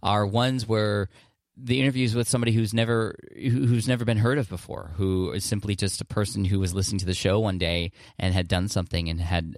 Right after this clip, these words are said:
amazing success, like Shane and Jocelyn Sams in episode one twenty-two. And, you know, I've interviewed several other people since then that are listeners of the show, and those tend to be the ones that people can relate to the most. And as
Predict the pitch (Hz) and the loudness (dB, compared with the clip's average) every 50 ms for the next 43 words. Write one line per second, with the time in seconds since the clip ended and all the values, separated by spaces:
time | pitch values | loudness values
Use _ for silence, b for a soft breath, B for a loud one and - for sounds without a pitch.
0 | - - - 95 95 92 90 98 95 87 87 - - - 120 - - - - 82 | -8 -4 0 2 2 2 2 2 0 -2 -2 -2 0 0 0 0 -2 -4 -2 -2
1 | 80 85 - b b b b b b b - - - 107 98 98 95 92 92 - | -2 -2 -4 b b b b b b b -8 -2 0 2 2 2 0 -2 -2 0
2 | 98 90 90 90 - 95 92 - - 101 110 107 98 85 85 90 87 - - - | 0 0 0 -2 -4 -6 -4 -2 0 0 0 0 -2 -2 -2 -4 -4 -2 -4 -4
3 | 82 82 90 85 87 87 - 90 82 82 82 - 104 110 110 92 78 80 78 B | -4 -2 -2 -2 -2 0 0 0 0 -2 -2 0 0 0 2 0 0 -2 -6 B
4 | B B B B B - 101 95 87 90 104 110 113 101 98 104 98 92 - - | B B B B B -4 -2 0 0 0 0 0 0 2 0 0 -2 -4 -2 -2
5 | 127 127 123 120 110 120 160 160 107 104 95 82 82 80 82 - - - - 92 | 0 0 2 2 2 2 0 0 -2 -4 -6 -6 -6 -6 -6 -8 -8 -8 -6 -6
6 | 92 - - - 85 85 82 85 80 58 - 90 87 82 85 98 98 - - 98 | -6 -2 0 0 0 2 2 0 0 0 -2 -2 -2 0 2 2 0 0 0 -2
7 | 92 82 92 82 80 85 - - 90 85 80 78 82 92 101 117 127 - - 123 | -2 -2 -2 -2 -4 -4 -2 0 0 0 0 0 2 2 2 2 2 0 -2 -4
8 | 110 101 98 98 95 101 98 95 92 - 95 92 87 87 - - - 101 98 90 | -4 -2 -4 -4 -4 -4 -4 -4 -4 -4 -4 -4 -4 -4 -6 -6 -6 -4 -4 -4
9 | 87 85 - 92 87 82 78 78 78 82 87 101 127 143 - - - - 92 85 | -4 -4 -4 -4 -2 -2 -2 -2 0 2 2 2 2 0 -2 -6 -6 -4 -4 -4
10 | 73 78 80 69 71 78 - - - - - - 92 90 - | -4 -6 -6 -6 -6 -8 -8 -8 -8 -4 -2 -2 -2 -2 -4